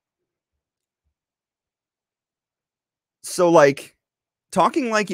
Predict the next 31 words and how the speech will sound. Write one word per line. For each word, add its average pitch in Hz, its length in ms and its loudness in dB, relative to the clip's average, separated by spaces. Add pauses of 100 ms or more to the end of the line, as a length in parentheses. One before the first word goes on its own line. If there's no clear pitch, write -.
you're 233 140 -2
not 392 180 0
the - 180 -8
emperor 175 440 2
of 131 120 2
veterans, 110 720 0
and 127 180 -2
you 160 200 2
and 170 100 0
your 156 100 4
veteran 131 600 -2
friend 123 460 -6
group, 151 380 0 (460)
you're 160 140 4
not 170 360 2
<laughs> - 0 -
like, 151 460 2 (540)
you 208 80 -4
don't 247 160 0
speak 185 340 -4
for 143 160 0
all 127 220 6
of 113 80 -2
us. 98 260 -4 (180)
The 170 60 -4
v-, 160 200 -12
veteran 247 340 -4
community 202 400 -4
is 147 120 -4
too 220 300 -8
diverse 139 920 -2